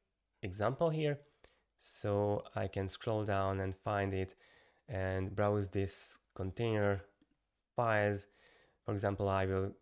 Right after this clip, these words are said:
go to, go to U S R slash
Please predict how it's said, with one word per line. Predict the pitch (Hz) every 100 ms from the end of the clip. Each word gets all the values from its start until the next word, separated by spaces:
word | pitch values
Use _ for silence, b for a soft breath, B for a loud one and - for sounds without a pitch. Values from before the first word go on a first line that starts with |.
| 107
go | 98 95
to, | - 101 95 98 90 _ _ _ _ _ _ _ _ _ _ - _ - _ _ _ _ -
go | 98 98
to | 98 101 98 98 98 - _ _ _ _ _ _ _ -
U | 104 104
S | 92
R | 104 98 98 - b b b b _ _
slash | - 98 95 92 - -